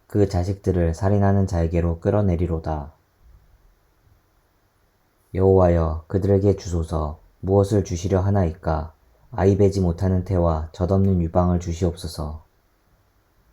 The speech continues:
그들의 모든 악이 길갈에 있으므로 내가 거기에서 그들을 미워하였노라. 그들의 행위가 악함으로 내 집에서 그들을 쫓아내고 다시는 사랑하지 아니하리라. 그들의 지도자들은 다 반역한 자니라.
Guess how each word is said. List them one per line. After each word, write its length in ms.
그들의 320
모든 320
악이 500
길갈에 400
있으므로 800
내가 260
거기에서 480
그들을 320
미워하였노라. 880
그들의 280
행위가 420
악함으로 580
내 160
집에서 400
그들을 320
쫓아내고 800
다시는 400
사랑하지 420
아니하리라. 760
그들의 300
지도자들은 720
다 220
반역한 480
자니라. 520